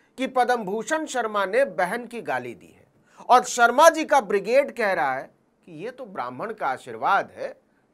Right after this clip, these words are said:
माथा झुकाकर thank you बोलो। इस पर एक साथ तीन जगह खलबली मची, कांग्रेस में खलबली मची,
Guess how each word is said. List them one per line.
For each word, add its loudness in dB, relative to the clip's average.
माथा 4
झुकाकर 0
thank -6
you -4
बोलो। -2
इस -6
पर 8
एक 8
साथ 2
तीन -2
जगह 2
खलबली -14
मची, -20
कांग्रेस 0
में -2
खलबली -6
मची, -10